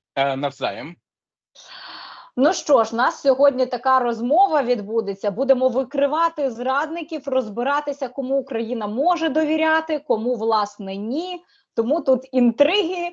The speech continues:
Speaker 2: скандали, розслідування. Це все
Speaker 1: Хочеться
Speaker 2: про
Speaker 1: сказати
Speaker 2: наш
Speaker 1: наперед,
Speaker 2: сьогоднішній
Speaker 1: що Україна
Speaker 2: ефір.
Speaker 1: не може нікому довіряти, чесно кажучи, потому що і вже хочеться сказати Трампу, щоб він закрив вже свого писка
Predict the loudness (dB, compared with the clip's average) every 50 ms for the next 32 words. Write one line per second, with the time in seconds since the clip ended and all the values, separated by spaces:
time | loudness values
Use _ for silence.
0 | -10 _ _ _ -2 2 2 2 2 2 0 2 2 2 2 4 4 4 6 4
1 | 2 2 0 -6 -4 -4 -6 -6 -6 -10 -10 -8 -8 -10 -10 -4 _ -2 -2 -2
2 | 2 4 4 4 4 2 4 4 6 6 6 4 4 2 2 2 0 2 4 4
3 | 6 6 6 4 4 2 -2 -4 -4 -4 -4 -4 -4 -4 -4 -4 -4 -4 -4 -6
4 | -6 -4 -4 -6 -6 -6 -6 -6 -6 -6 -6 -6 -8 -8 -8 -6 -8 -8 -10 _
5 | -8 -6 -4 -4 -6 -6 -10 -10 -10 -10 -10 -8 -8 -6 -4 -4 -4 -4 -6 -8
6 | -14 -14 -12 -12 -12 -12 -12 -14 -16 -16 -10 _ -4 -4 -4 -4 -8 -10 -14 -14
7 | -14 -12 -12 -12 -8 -10 -10 -8 -8 -10 -10 -10 -14 -16 -16 -12 -8 -6 -4 -4
8 | -2 -4 -4 -6 -8 -10 -10 -8 -10 -10 -12 -14 -10 -6 -4 -4 -4 -6 -8 _
9 | -8 -8 -8 -8 -14 -16 -12 -14 -14 -14 -12 _ -14 -8 -6 -6 -8 -6 _ -16
10 | -16 _ -8 -4 -4 -4 -4 -6 -8 -10 -12 -12 -10 -10 -12 -12 -12 -12 -10 -8
11 | -10 -8 -8 -10 -10 -8 -4 -4 -4 -4 -6 -10 -12 -12 -12 -8 -6 -4 -4 -4
12 | -6 -6 _ -6 -6 -4 -4 -6 -10 -12 _ _ _ -6 -6 -6 -6 -8